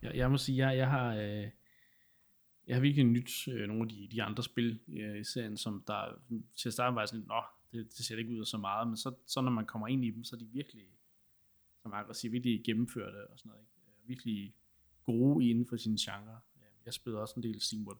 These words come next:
Quest, som jeg jo, jeg er ellers ikke så meget til de her kortbaserede spil, men jeg, jeg er faktisk ret vild med det, så det, øh, ja. Jeg glæder mig til at se, hvad, hvad de kan diske op med. Så tager vi, øh, ugens sidste historie for den her omgang,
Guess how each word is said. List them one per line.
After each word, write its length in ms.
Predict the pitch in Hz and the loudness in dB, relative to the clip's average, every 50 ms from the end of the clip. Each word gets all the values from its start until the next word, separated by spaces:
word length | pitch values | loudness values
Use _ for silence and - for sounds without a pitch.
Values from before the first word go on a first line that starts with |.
| _ - | _ -8
Quest, 260 | 113 113 - - - | -6 -4 -4 -4 -4
som 340 | - - - _ - 107 98 - | -4 -6 -6 _ -20 -20 -20 -18
jeg 60 | 101 | -16
jo, 200 | 101 101 101 104 _ _ _ _ _ _ _ _ | -16 -16 -16 -18 _ _ _ _ _ _ _ _
jeg 40 | - | -2
er 40 | 117 | 0
ellers 200 | 120 120 - - | 2 2 2 0
ikke 120 | 127 - | -2 -2
så 80 | - 127 | -2 -2
meget 200 | 110 107 110 - | -2 -2 -4 -4
til 120 | 123 113 | -4 -4
de 60 | 107 | -4
her 240 | 104 110 107 101 101 | -4 -4 -6 -8 -8
kortbaserede 600 | - _ - 120 110 110 - 127 120 - 101 101 - | -12 _ -8 -8 -8 -6 -8 -10 -10 -10 -10 -12 -14
spil, 240 | - - 113 110 | -12 -10 -6 -4
men 140 | 113 113 107 - | -4 -4 -4 -6
jeg, 160 | - 110 107 101 - | -6 -6 -6 -6 -6
jeg 100 | - 110 | -8 -8
er 40 | - - | -8 -6
faktisk 240 | - 117 127 - - | -4 -4 -4 -2 -4
ret 140 | 123 113 123 | -4 -2 -2
vild 120 | 127 113 | -4 -6
med 140 | 101 98 98 | -6 -10 -14
det, 100 | 101 113 _ _ | -16 -20 _ _
så 140 | - - - _ _ 107 _ _ _ _ _ _ _ _ _ _ _ _ _ _ _ _ _ - | -20 -20 -20 _ _ _ _ _ _ _ _ _ _ _ _ _ _ _ _ _ _ _ _ -4
det, 60 | 120 | -2
øh, 280 | 120 113 104 92 95 - 120 - _ _ 110 | -2 -2 -2 -4 -8 -12 -16 -20 _ _ -18
ja. 60 | 107 - - _ _ _ _ _ _ _ _ _ _ _ _ _ _ | -18 -18 -18 _ _ _ _ _ _ _ _ _ _ _ _ _ _
Jeg 80 | 131 131 | -2 2
glæder 120 | 143 147 | 4 6
mig 80 | 147 139 | 6 6
til 60 | 135 | 6
at 60 | 127 | 4
se, 200 | 127 135 131 - - _ _ | 2 0 -2 -2 -8 _ _
hvad, 220 | 113 110 107 104 | -4 -4 -2 0
hvad 120 | 110 113 | -2 -2
de 80 | 113 120 | -2 -2
kan 180 | - - 107 110 - - | -4 -4 -6 -8 -4 -4
diske 220 | 113 - - - | -4 -4 -2 -4
op 120 | 113 110 - | -6 -4 -6
med. 60 | 113 - - _ _ - - - _ _ _ _ _ _ _ _ _ _ _ _ _ _ _ _ _ _ _ _ _ _ _ _ _ _ | -10 -14 -14 _ _ -20 -20 -20 _ _ _ _ _ _ _ _ _ _ _ _ _ _ _ _ _ _ _ _ _ _ _ _ _ _
Så 60 | 127 127 | -2 2
tager 180 | - 165 165 | 6 6 8
vi, 260 | 147 139 135 127 120 117 | 10 10 10 12 10 10
øh, 520 | 110 107 104 104 101 98 101 98 98 113 - - _ _ _ _ _ _ _ _ _ _ _ _ | 8 8 6 4 2 0 -2 -2 -4 -6 -10 -14 _ _ _ _ _ _ _ _ _ _ _ _
ugens 220 | 117 120 127 127 | 4 6 6 6
sidste 640 | - - 151 - - 143 123 110 104 101 101 104 110 117 - - | 6 2 0 0 2 2 2 2 2 0 0 -2 -4 -6 -6 -6
historie 380 | 110 - - - 127 123 110 110 | -6 -4 -2 0 2 2 2 2
for 80 | 113 | 2
den 180 | 104 117 123 135 | 2 4 6 6
her 80 | 135 | 6
omgang, 260 | 123 123 131 131 - | 4 4 2 0 -2